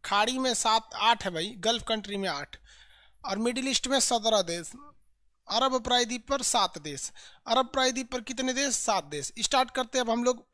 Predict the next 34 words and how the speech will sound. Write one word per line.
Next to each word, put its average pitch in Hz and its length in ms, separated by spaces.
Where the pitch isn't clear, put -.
एक 240 140
एक 254 140
करके 233 240
इस 214 100
कंट्री 220 360
को 220 100
पढ़ना, 220 320
फिर 262 120
आपको 226 380
मैप 226 360
भरवाएंगे 190 500
हम 202 300
ये, 180 200
अ, 160 360
मे-, 160 340
मटेरियल 175 420
में। 139 160
देखिए, 196 260
सबसे 247 360
पहला 277 280
इसमें 254 280
आ 247 60
जाता 247 200
है 247 80
टर्की। 165 540
टर्की 247 400
पुराना 240 360
नाम 240 220
तुर्की, 196 460
इसे 240 160
टर्की 226 400
कहिए, 247 280
तुर्की 196 360
कहिए। 151 280